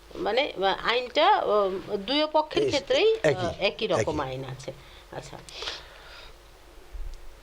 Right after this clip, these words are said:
Speaker 1: ডোমেস্টিক, আ, ভায়োলেন্স, আ, তো, আ,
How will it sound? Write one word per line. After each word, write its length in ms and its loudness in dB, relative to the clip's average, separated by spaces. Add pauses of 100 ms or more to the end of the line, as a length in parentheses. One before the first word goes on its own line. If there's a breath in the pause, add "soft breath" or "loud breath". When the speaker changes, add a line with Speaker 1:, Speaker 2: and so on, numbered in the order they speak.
(300)
Speaker 1:
ডোমেস্টিক, 580 0 (240)
আ, 360 6
ভায়োলেন্স, 680 2
আ, 500 2 (880)
তো, 120 4
আ, 240 4